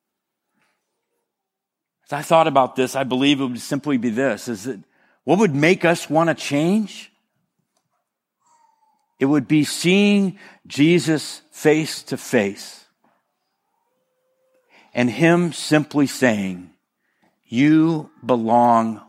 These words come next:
with me. You belong with me."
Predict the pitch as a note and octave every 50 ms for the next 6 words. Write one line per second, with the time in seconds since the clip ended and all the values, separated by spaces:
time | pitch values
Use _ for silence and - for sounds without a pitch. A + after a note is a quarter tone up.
0 | _ _ A#2 A2 - - - G#2 G2+ F2 D#2+ - _ _ _ _ _ _ _ _
1 | _ _ _ _ _ _ _ _ _ _ _ _ _ _ _ _ _ _ _ _
2 | _ _ _ _ - - - - - _ _ - F#2+ G2+ A#2 D3 E3+ F#3 F#3+ F#3+
3 | F#3+ F#3+ F#3+ F#3+ E3+ - _ _ _ G#2 B2 B2+ A2 A#2+ A#2+ B2+ B2+ A#2+ A2 F#2+
4 | F2+ D#2+ D#2 D2+ - _ _ _ _ _ _ _ _ _ _ _ _ _ _ _
5 | _ F#2+ F2+ - - G2+ G2+ F#2+ E2 - -